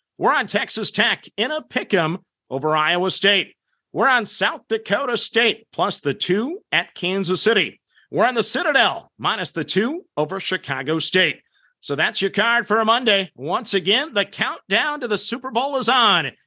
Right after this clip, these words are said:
It is the Chiefs and the Eagles. We'll have a ton of special edition podcasts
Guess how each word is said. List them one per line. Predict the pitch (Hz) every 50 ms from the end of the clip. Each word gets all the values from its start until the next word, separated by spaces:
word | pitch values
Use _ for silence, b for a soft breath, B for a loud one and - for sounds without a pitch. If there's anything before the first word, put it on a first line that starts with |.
| b _
It | - - 180 185
is | 185 180 180 170 143
the | - 165 170
Chiefs | 156 - - - 208 269 339 - - - - - -
and | 180 170 165 160 156
the | 151 151 147 196
Eagles. | 233 247 240 240 240 247 240 226 - b b b b -
We'll | 160 190 185
have | 160
a | 151 139
ton | - - 175 196 208
of | 170
special | - - - 190 180 - 180 185
edition | 175 180 175 - 175 156
podcasts | 143 180 180 190 185 160 - 185 190 196 180 -